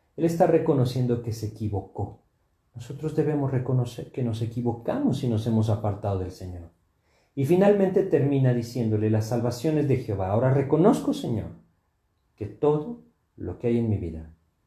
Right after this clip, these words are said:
es porque tú lo has dado". Ahora Jonás quiere,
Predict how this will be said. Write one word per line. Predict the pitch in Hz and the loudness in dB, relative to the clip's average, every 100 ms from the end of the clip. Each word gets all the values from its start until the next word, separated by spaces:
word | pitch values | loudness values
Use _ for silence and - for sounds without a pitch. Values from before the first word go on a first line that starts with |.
| _ _ | _ _
es | 101 | -16
porque | - 104 101 | -10 -8 -8
tú | - 82 | -8 -8
lo | 78 | -8
has | 76 | -12
dado". | 76 - _ _ _ _ _ _ _ _ _ _ _ _ _ _ _ | -18 -20 _ _ _ _ _ _ _ _ _ _ _ _ _ _ _
Ahora | 139 156 | 2 2
Jonás | 160 156 147 135 | 4 2 0 -4
quiere, | - 139 - - | -6 -6 -6 -10